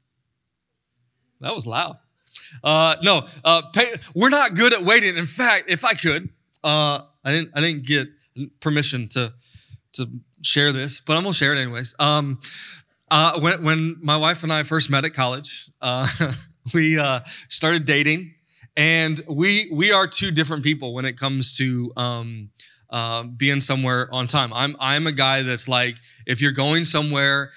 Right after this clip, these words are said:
you're there, like, fifteen minutes, at least thirty minutes, maybe early.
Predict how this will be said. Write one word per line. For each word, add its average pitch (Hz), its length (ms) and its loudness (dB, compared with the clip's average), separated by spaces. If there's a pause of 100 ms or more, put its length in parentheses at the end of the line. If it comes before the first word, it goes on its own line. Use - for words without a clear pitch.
(120)
you're 139 200 2
there, 135 260 2
like, 120 320 -2
fifteen 139 460 0
minutes, 139 340 2
at 131 80 -4
least 165 260 2
thirty 151 220 4
minutes, 147 240 0
maybe 143 240 2
early. 143 520 2